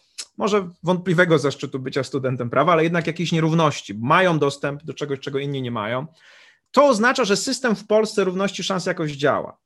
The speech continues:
Co jest jego elementem? No między innymi kwestia podstawowej edukacji, która jest taka sama dla wszystkich, pewnych działań wyrównawczych państwa, y,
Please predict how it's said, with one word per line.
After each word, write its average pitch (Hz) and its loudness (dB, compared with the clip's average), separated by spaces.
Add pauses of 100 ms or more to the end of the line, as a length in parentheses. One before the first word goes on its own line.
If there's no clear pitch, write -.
Co 214 4
jest 208 4
jego 180 2
elementem? 175 0 (280)
No 165 2
między 226 4
innymi 202 2 (460)
kwestia 160 0 (100)
podstawowej 165 2
edukacji, 139 -2
która 127 -4
jest 120 -6
taka 120 -8
sama 117 -6
dla 101 -8
wszystkich, 117 -12 (200)
pewnych 220 4
działań 190 6
wyrównawczych 160 0
państwa, 143 0 (300)
y, 139 0